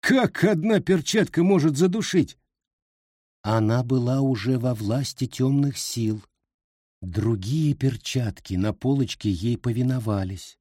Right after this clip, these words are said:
Она нашла себе пару для убийства. Заставила другую перчатку помочь ей сделать её чёрное дело.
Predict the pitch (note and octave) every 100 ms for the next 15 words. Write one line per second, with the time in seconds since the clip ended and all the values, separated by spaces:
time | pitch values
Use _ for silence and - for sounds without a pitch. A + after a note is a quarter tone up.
0 | _ _ _ _ _ _ _ _ _ _
1 | _ _ _ G2 G#2+ G#2+ G#2+ - G#2+ A2
2 | G2+ G#2 G2 G2+ A2 G#2+ G#2 F2+ G#2 G#2+
3 | F#2 F#2+ E2 - D#2 D2+ _ _ _ _
4 | _ _ _ - E2+ G#2+ - A#2 G#2+ A2
5 | F#2+ A2+ G#2 B2+ G#2+ A2+ G2 - A#2+ A2
6 | - F#2+ G#2+ A#2+ C3 A#2+ - F2+ F#2+ E2
7 | E2 A#2 A#2 A2 A2 A2 G#2+ A2+ G#2+ G#2
8 | A#2 A2+ F#2+ G2 F#2 F2+